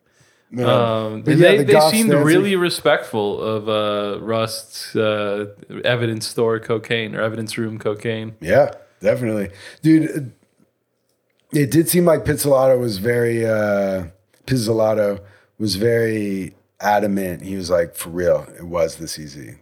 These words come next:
Speaker 1: They've changed it now." Like, I wonder if he got comments or whatever, 'cause, like, this
Speaker 2: Huh?
Speaker 1: was, it was another thing on the, inside the episode and the commentary. Pizzolatto, when Rust was like,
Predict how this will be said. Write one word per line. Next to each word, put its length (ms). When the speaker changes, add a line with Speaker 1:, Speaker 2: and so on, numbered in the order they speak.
Speaker 1:
They've 220
changed 400
it 100
now." 280
Like, 180
I 80
wonder 260
if 80
he 80
got 180
comments 420
or 80
whatever, 460
'cause, 340
like, 180
this 180
Speaker 2:
Huh? 60
Speaker 1:
was, 160
it 60
was 140
another 340
thing 320
on 320
the, 340
inside 260
the 140
episode 380
and 300
the 60
commentary. 720
Pizzolatto, 800
when 380
Rust 360
was 140
like, 420